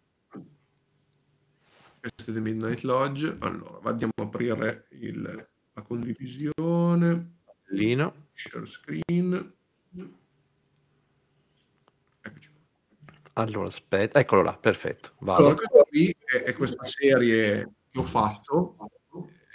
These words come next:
Speaker 1: ispirata appunto a queste tematiche un po', un po' cupe, un po' dark, no? E questa ambientazione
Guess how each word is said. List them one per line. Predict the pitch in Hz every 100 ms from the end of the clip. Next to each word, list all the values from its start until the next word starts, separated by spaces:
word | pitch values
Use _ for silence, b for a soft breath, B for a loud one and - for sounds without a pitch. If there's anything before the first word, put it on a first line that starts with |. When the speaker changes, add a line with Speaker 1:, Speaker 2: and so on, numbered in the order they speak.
| -
Speaker 1:
ispirata | - 127 120 117 113
appunto | 107 127 107 117 110 101
a | 107
queste | 117 110
tematiche | 110 113 110 107 104 - 104 101 92 82 - 80
un | 107 107
po', | 120 113 104 101 - - 107 - _ _ _ - -
un | 117
po' | 107 113
cupe, | - 117 131
un | 117
po' | 113
dark, | 113 117 123 -
no? | 113 113
E | 123 - 98 92 - - 92 - - - -
questa | 127 123
ambientazione | 127 131 135 120 143 139 123 113 110 107